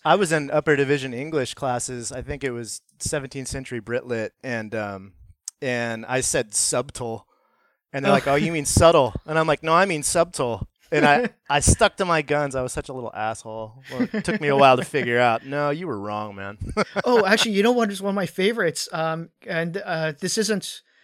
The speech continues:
Speaker 2: thankfully, this wasn't something that I did, but I, I do, I was there when it happened, and, um,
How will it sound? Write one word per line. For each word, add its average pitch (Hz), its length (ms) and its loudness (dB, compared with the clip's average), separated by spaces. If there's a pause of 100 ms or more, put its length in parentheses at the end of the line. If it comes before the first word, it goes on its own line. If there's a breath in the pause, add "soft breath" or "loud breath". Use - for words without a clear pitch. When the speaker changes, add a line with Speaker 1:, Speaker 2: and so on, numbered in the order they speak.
(140)
Speaker 2:
thankfully, 190 680 4
this 156 220 -2
wasn't 170 320 0
something 185 400 -4
that 165 100 0
I 160 140 0
did, 160 380 -6 (500 loud breath)
but 180 180 4
I, 180 220 6
I 196 100 4
do, 185 380 0
I 196 100 4
was 185 200 4
there 175 260 6
when 165 180 0
it 165 100 -2
happened, 160 540 -2
and, 156 380 -6
um, 151 320 -4